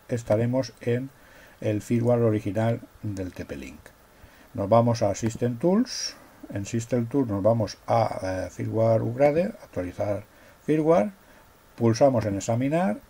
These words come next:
y simplemente elegimos, este es un paso muy importante y hay que tener cuidado con él porque hay que elegir exactamente la versión, eh, adecuada para nuestro hardware. En este caso confirmamos que es para el W R ochocientos cuarenta y uno N, versión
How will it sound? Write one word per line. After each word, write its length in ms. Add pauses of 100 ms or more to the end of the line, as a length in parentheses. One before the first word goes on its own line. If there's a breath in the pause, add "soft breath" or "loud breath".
y 80
simplemente 800
elegimos, 800
este 180
es 60
un 140
paso 260
muy 180
importante 720 (720 loud breath)
y 120
hay 100
que 140
tener 220
cuidado 300
con 160
él 160
porque 280
hay 60
que 80
elegir 260
exactamente 880
la 140
versión, 600 (100)
eh, 480 (280)
adecuada 480
para 160
nuestro 420
hardware. 440 (520 loud breath)
En 60
este 240
caso 280
confirmamos 600
que 100
es 140 (240)
para 240
el 60
W 640
R 200
ochocientos 520
cuarenta 300
y 100
uno 180
N, 180
versión 460